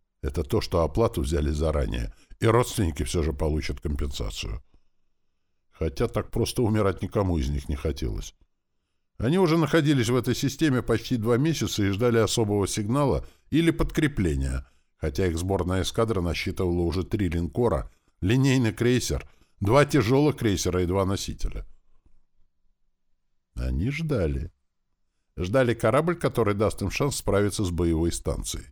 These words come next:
Ждали мобильную крепость. И хоть говорят, что такие корабли не могут перемещаться между системами,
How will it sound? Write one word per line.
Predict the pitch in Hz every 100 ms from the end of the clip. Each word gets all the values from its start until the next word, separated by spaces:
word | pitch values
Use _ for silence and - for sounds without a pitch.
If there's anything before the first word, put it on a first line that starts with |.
| _ _ _ _ _ -
Ждали | 69 64 65 131 165
мобильную | 147 107 71 90 92 92 92
крепость. | - - - - - _ _ _ _ _ _ _ _ _ -
И |
хоть | - 71
говорят, | 73 85 101 139
что | -
такие | 71 69 - 65
корабли | - 69 69 71
не | 80
могут | 87 62 50 -
перемещаться | 65 57 58 - - -
между | 58 50 50
системами, | 60 - - - 55 55 57